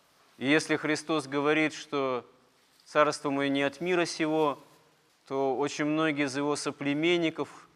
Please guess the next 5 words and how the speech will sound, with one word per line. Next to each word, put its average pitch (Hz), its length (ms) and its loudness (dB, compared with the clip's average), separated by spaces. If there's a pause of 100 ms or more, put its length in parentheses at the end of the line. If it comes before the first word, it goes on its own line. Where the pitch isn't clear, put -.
(460)
действительно 143 520 -4
уже 135 160 -2
давно 143 360 2
ожидавших 139 680 2
Мессию, 139 600 0